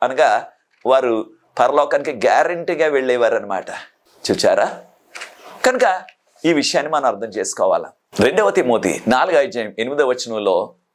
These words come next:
పౌలు గారు అంటున్నారు, "నా పరుగును నేను కడముట్టించి తిని." నా కొరకు ఏమున్నది? జీవ కిరీటం. నా కొరకే కాదు. ఆ విధంగా మనము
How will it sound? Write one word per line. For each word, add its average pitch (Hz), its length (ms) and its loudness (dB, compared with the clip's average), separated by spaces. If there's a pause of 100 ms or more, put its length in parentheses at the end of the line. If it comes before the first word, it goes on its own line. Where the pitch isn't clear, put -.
పౌలు 104 200 0
గారు 101 180 2
అంటున్నారు, 95 420 -4 (220)
"నా 240 280 2
పరుగును 240 580 0
నేను 285 300 -2
కడముట్టించి 269 680 -2
తిని." 165 560 -2 (340)
నా 104 100 2
కొరకు 110 280 0
ఏమున్నది? 110 600 0 (320)
జీవ 117 340 0
కిరీటం. 95 420 -2
నా 92 140 2
కొరకే 226 300 0
కాదు. 185 400 0 (380)
ఆ 143 160 2
విధంగా 143 640 0 (340)
మనము 131 480 0